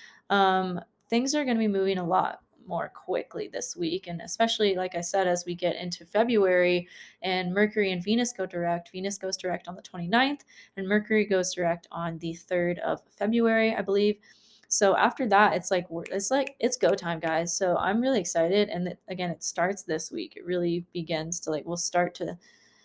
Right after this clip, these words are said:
see a shift happening this week, even if we still don't feel aligned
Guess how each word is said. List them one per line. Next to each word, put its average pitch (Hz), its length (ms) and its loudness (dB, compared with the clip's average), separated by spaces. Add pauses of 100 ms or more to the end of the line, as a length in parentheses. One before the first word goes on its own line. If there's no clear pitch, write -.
(180)
see 262 640 8
a 185 140 2
shift - 640 -6 (120)
happening 165 540 -4
this 170 240 -4
week, 170 200 -4
even 185 160 -2
if 185 160 -6
we 180 120 -2
still 175 260 2
don't 170 220 -2
feel 180 140 0
aligned 170 500 -4